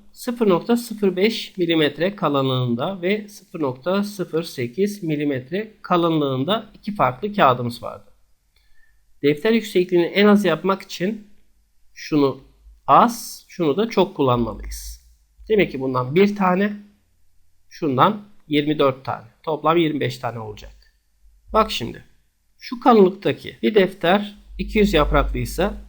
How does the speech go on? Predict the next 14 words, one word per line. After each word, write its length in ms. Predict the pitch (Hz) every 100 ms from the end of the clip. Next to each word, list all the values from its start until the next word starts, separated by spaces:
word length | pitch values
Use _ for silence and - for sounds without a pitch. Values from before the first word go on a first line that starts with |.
| -
iki 240 | 208 -
yüz 240 | 139 - -
çarpı 500 | 175 143 - 240 - - - -
sıfır 300 | - 208 196
nokta 520 | 139 127 196 240 - -
sıfır 460 | - 190 160 165
beş 240 | 165 175 165
milimetre 640 | 147 139 127 160 233 - _
kalınlığında 560 | - 185 160 147 143 156
olur. 260 | 139 90 - _
Bu 120 | 101
da 340 | 127 160 233 -
ne 60 | 160
yapar? 460 | 120 - 156 240